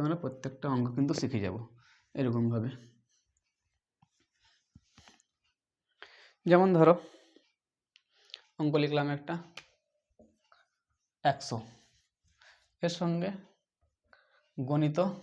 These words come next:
পাঁচ বিভক্ত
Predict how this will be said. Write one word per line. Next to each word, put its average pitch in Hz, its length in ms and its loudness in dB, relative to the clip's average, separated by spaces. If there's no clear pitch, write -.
পাঁচ 151 240 0
বিভক্ত 170 560 -2